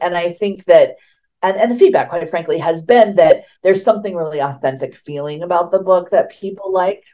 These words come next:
a lot. And, and it's soothing, I think, for that reason, you know? So, um,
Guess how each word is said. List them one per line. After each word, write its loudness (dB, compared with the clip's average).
a -2
lot. 2
And, -2
and 0
it's -2
soothing, -8
I -4
think, -12
for -6
that 0
reason, -10
you -10
know? -8
So, 4
um, -8